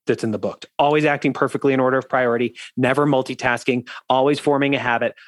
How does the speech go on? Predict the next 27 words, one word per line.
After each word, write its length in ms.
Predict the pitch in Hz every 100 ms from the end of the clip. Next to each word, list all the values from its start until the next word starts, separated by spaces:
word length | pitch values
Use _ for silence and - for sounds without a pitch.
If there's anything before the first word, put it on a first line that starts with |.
| _
always 320 | 135 139 151
doing 180 | 139 143
their 80 | 135
most 220 | 131 131
important 360 | - 135 - 120
work 260 | 127 123
in 80 | 135
the 80 | 131
morning 280 | 123 127 123
when 120 | 120
their 100 | 110
willpower 460 | 120 123 131 131
is 80 | 127
at 100 | 131
the 60 | 127
highest, 360 | 123 117 117
striking 420 | - - 139 139 120
great 320 | 117 156 180
counterbalance, 720 | 151 139 139 135 135 139 - - -
thinking 440 | - 135 160 175 147
big 240 | 147 151
and 140 | 135 123
not 240 | 143 -
thinking 320 | 165 151 156
that 140 | 151 165
it's 120 | 135
bad. 500 | 131 123 117 117